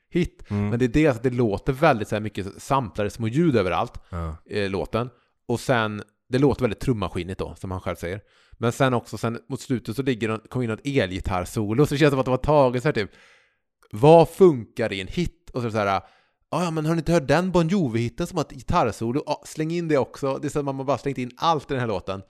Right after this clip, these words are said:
Speaker 2: Jag är inte jätteförtjust i den här låten, men jag vet att det finns väldigt många som tycker väldigt mycket om den. Och jag såg på Instagram så var det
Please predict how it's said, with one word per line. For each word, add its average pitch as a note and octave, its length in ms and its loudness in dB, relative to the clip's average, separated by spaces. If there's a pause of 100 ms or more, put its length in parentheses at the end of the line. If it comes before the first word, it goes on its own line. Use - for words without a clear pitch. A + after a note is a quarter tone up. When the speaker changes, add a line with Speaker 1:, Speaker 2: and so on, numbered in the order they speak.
(120)
Speaker 2:
Jag C#3 200 4
är D3 40 8
inte B2 160 -2
jätteförtjust A2 640 -4
i A2 40 0
den F#2 60 0
här F2 80 -2
låten, E2+ 440 -6 (560)
men G2+ 580 2 (100)
jag A#2+ 140 -2
vet A#2 140 0
att A#2+ 80 -2
det A2 80 -10
finns A2 140 -6
väldigt G#2+ 220 2
många A#2 280 0
som F2+ 280 -4
tycker - 400 -6
väldigt F#2 200 0
mycket F#2 260 -2
om C#3 180 -2
den. F#2+ 160 -8 (480)
Och - 140 -12
jag G#2+ 80 0
såg B2 160 0
på - 120 -4
Instagram B2+ 760 0
så G#2 140 -4
var F#2 220 2
det F2 80 -2